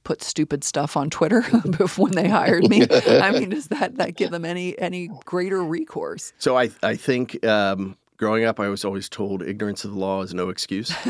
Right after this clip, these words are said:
Speaker 1: <laughs>
Speaker 3: And so, uh, no, it, it, it probably does not, uh, give them much recourse.
Speaker 1: Okay. Uh, Lee, one more question for you. Are employers searching social media histories before they hire people?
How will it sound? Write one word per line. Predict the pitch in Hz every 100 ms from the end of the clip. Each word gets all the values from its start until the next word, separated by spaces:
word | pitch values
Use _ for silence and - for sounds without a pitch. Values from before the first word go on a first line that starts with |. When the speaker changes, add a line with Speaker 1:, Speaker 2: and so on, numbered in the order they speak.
| 214
Speaker 1:
<laughs> | 214 -
Speaker 3:
And | 185 98 92
so, | - 104 98 95 98
uh, | 98 98
no, | 107 110 101
it, | 127
it, | 120 113
it | 110 107
probably | - 113 110 98
does | 92 92
not, | - - - - - _
uh, | - 76 -
give | 98
them | 90 98
much | 95 -
recourse. | - - - - - _ _ 180
Speaker 1:
Okay. | 202 196 190 151 - - _ _
Uh, | 160 170 - _ _
Lee, | 190 - 277 262
one | 262
more | 359 277
question | - 240 208
for | 214
you. | 196 160
Are | 226
employers | 247 254 - - 370 466 403 240 190 -
searching | - - - 190 214 - 175 156
social | 160 170 160 - 147
media | 151 151 135
histories | 156 170 165 170 127 -
before | 208 160 165 - 190 196 214 190 160 -
they | 151 165 151
hire | - 156 90 78
people? | - - - 65